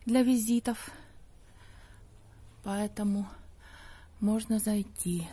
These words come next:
Жаль, что мы не сможем увидеть из-за темноты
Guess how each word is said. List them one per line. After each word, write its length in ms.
Жаль, 280
что 200
мы 140
не 100
сможем 420
увидеть 500
из-за 260
темноты 720